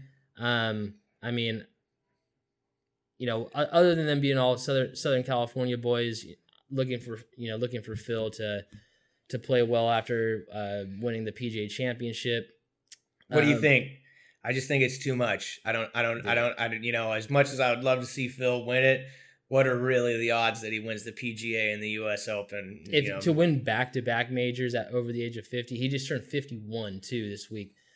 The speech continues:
Speaker 1: So,
Speaker 2: Be
Speaker 1: yeah.
Speaker 2: incredible.
Speaker 1: Yeah.
Speaker 2: I mean, he's, he, he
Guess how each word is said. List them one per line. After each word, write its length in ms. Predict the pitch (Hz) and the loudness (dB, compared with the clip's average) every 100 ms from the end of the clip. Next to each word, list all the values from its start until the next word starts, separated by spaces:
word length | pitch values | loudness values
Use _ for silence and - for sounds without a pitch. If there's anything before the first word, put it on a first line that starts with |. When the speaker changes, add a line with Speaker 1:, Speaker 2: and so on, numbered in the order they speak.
| - | -12
Speaker 1:
So, 260 | - 120 117 | -2 2 6
Speaker 2:
Be 80 | |
Speaker 1:
yeah. 80 | 147 | 6
Speaker 2:
incredible. 560 | 147 156 156 160 120 107 - | 6 10 10 10 2 -4 -8
Speaker 1:
Yeah. 160 | 120 110 | -2 2
Speaker 2:
I 40 | |
mean, 100 | 127 | 4
he's, 180 | 127 117 | 2 0
he, 220 | 120 127 - | -8 -10 -6
he 460 | 113 110 117 107 | -6 -4 -6 -8